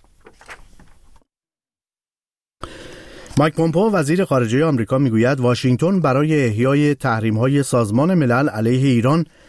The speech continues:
همه کار خواهد کرد. آقای پومپئو در نیویورک و در پی ارائهٔ درخواست رسمی بازگشت تحریم‌های سازمان ملل علیه ایران گفت:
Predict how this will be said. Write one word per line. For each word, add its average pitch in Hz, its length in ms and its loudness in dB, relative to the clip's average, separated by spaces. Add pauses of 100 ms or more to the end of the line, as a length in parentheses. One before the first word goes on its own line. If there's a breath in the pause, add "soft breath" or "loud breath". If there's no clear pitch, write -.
(160 loud breath)
همه 170 240 0
کار 190 220 0
خواهد 117 360 -2
کرد. 82 300 -8 (580 soft breath)
آقای 131 240 0
پومپئو 143 440 0
در 180 140 0
نیویورک 160 460 0
و 139 80 0
در 127 160 0
پی 175 380 0
ارائهٔ 131 480 2
درخواست 147 500 -2
رسمی 135 600 0
بازگشت 123 640 -2
تحریم‌های 117 580 0
سازمان 113 480 0
ملل 101 340 0
علیه 104 360 -2
ایران 107 280 2
گفت: 160 300 0